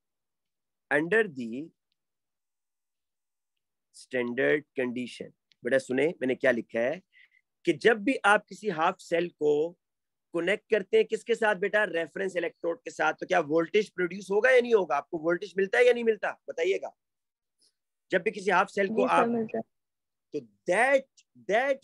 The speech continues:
Speaker 1: voltage is the electrode potential, that voltage is the electrode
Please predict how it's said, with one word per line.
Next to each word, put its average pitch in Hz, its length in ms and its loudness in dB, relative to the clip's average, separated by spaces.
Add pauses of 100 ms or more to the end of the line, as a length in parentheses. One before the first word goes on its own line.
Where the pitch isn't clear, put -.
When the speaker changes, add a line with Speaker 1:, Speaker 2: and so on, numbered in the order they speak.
(120)
Speaker 1:
voltage 233 480 0 (100)
is 226 100 -8
the 226 200 -2
electrode 220 380 -4 (120)
potential, 196 460 -6 (260)
that 180 160 2
voltage 175 480 -4
is 170 200 -10
the 226 100 -4 (1200)
electrode 190 680 -2